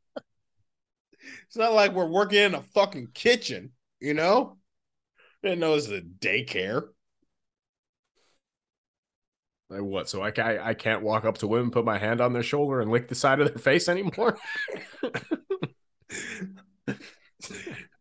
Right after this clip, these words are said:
Speaker 1: Apparently, hey, hey, apparently ever since that one guy got in office, we don't have to say his name.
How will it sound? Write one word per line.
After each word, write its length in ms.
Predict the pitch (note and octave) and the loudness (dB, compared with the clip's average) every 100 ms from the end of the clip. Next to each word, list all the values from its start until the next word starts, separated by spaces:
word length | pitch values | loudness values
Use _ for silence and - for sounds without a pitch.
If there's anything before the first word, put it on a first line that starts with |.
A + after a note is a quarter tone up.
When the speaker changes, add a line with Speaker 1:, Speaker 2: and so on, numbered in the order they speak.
| - - - - | -18 -18 -14 -10
Speaker 1:
Apparently, 580 | B2 D#3+ D#3+ D#3+ C3+ B2 | -4 2 2 4 2 4
hey, 340 | D3+ G#2 F#2+ - | 2 2 -2 -2
hey, 240 | C3+ A#2 | 0 0
apparently 460 | G#2+ D#3 D#3 C#3 C3 | 0 2 2 2 2
ever 240 | C#3+ E3 | 2 0
since 280 | D#3+ E3 D#3+ | 0 -2 2
that 240 | E3 D#3 | 4 6
one 240 | D3 D#3 D3+ | 4 2 2
guy 220 | C3 B2+ | 2 4
got 220 | B2 A#2+ | 2 0
in 80 | A2+ | -2
office, 460 | G#2+ A2 A2 G#2 A2+ | -2 -2 -4 -8 -6
we 100 | B2 | -4
don't 100 | B2 | -4
have 120 | B2+ | -6
to 100 | C3+ | -6
say 200 | B2+ C3+ | -2 0
his 160 | D3 B2+ | 0 0
name. 360 | G#2 F2+ E2+ | -2 -4 -10